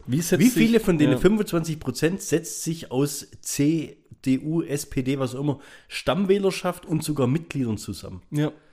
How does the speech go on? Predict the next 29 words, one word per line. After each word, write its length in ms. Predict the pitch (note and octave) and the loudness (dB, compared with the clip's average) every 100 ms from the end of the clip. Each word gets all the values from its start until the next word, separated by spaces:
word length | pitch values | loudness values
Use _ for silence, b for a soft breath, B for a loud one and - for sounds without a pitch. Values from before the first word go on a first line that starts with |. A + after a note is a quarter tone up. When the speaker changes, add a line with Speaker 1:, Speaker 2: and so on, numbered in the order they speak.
| b b b | b b b
Speaker 2:
Gut, 100 | - | 0
das 80 | A#2 | 0
könnte 160 | C3 B2+ | 0 -2
man 100 | A2+ | -2
jetzt 140 | G#2 | -2
gucken. 320 | - G#2+ E2+ - - | -4 -6 -6 -10 -10
Also 180 | E2+ F2+ | -8 -4
ich 80 | |
glaub 100 | F#2 | -2
nicht, 140 | G2 G#2+ | 0 -2
dass 100 | G2 | -2
die 120 | A2 | -2
jetzt 160 | G2+ - | -2 -2
irgendwie 280 | G#2 G2+ | -2 -2
zehn 240 | G2 B2+ A#2 | -2 0 2
Millionen 240 | G#2+ G#2 | 2 2
Mitglieder 360 | A2 A2 G#2+ E2+ | 0 -2 -4 -4
haben 160 | F2 | -4
oder 120 | F2 E2+ | -6 -8
sowas. 380 | F2 - - b b b _ - | -10 -12 -16 b b b _ -6
Also 220 | - A#2+ G#2+ - C#2 - _ - | -2 -2 -2 -12 -20 -20 _ -18
es 140 | - - | -12 -4
kam 240 | B2+ E3+ | 0 2
ja 80 | D#3 | 4
schon, 260 | D3+ C#3+ | 4 2
dass 180 | C3 A#2 | 0 -2
dort 120 | B2+ | 0
irgendwie 320 | C3 A#2+ B2+ A#2+ | 0 2 2 2
durch 340 | - B2 | 0 -2